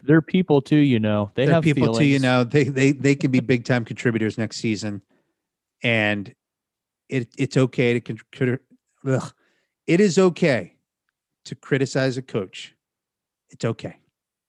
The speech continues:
Speaker 2: It's okay, guys. It's all good.
Speaker 1: It is. I mean, we didn't even actually crit-, we didn't even get into the biggest criticism. I guess we kinda buried the lead on that. He started and allowed us to go down six to nothing in a game against Memphis.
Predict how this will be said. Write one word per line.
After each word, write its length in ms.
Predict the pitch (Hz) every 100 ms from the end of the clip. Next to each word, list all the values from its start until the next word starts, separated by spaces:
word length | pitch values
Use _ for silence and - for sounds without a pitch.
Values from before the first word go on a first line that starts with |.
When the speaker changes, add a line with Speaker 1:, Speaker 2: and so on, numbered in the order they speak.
| _ _ _ _ _ _
Speaker 2:
It's 180 | 131 131
okay, 260 | 170 - 98
guys. 400 | - - - - _ _ _
It's 60 |
all 140 | 143 139
good. 180 | 117 175
Speaker 1:
It 60 |
is. 180 | 170 104
I 100 | 131
mean, 140 | 156
we 100 | 139
didn't 140 | 190 196
even 140 | 120
actually 240 | 117 113 92
crit-, 260 | - 107
we 80 | 117
didn't 160 | 175 123
even 120 | 95
get 140 | 98
into 160 | 139 123
the 80 | 87
biggest 320 | 101 123 -
criticism. 540 | 90 85 95 85 85
I 60 | 85
guess 180 | 107 -
we 80 |
kinda 180 | 110 104
buried 300 | 82 95 98
the 60 | 87
lead 160 | 104
on 100 | 104
that. 240 | 85 85 87 _ _ _ _ _ _ _
He 220 | _ 123
started 540 | 113 - 120 143 175 165
and 100 | 131
allowed 400 | 113 107 120 143
us 160 | 156
to 80 | 139
go 220 | 120 123
down 340 | 120 113 127 139
six 380 | - 135 - -
to 100 | 113
nothing 640 | 101 101 120 156 165 160 -
in 160 | 110 113
a 60 | 104
game 280 | 113 120
against 320 | 131 123 117 113
Memphis. 720 | 110 127 156 156 - -